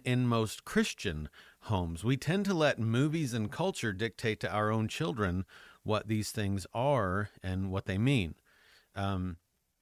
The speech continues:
well, then that, that went into, um, uh, that conversation spiraled even more into, uh, pornography,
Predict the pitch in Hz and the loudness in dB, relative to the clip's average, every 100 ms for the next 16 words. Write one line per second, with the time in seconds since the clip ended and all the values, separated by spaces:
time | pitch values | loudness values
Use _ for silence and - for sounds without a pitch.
0 | _ _ - 131 131 135 139 139 - 117 | _ _ 2 4 6 6 6 4 2 -2
1 | 117 127 123 120 120 120 117 113 113 - | 2 2 0 -2 0 0 0 0 0 0
2 | 110 104 98 101 - 104 98 95 92 90 | 0 0 0 -4 -4 -2 0 -2 -2 -4
3 | 90 - _ - 90 76 - - - - | -6 -12 _ -12 -10 -10 -14 -18 -20 -20
4 | _ _ 123 - 110 120 131 123 113 120 | _ _ -20 -4 0 2 4 4 2 0
5 | 113 107 101 - 117 117 113 113 107 107 | 0 -2 -4 2 4 6 6 4 2 2
6 | 117 113 104 107 - 107 104 98 - - | 4 4 4 2 0 0 2 0 -4 -16
7 | - _ - 101 98 101 - 120 135 175 | -20 _ -4 0 0 -2 0 2 2 2
8 | 98 - 62 | -2 -4 -10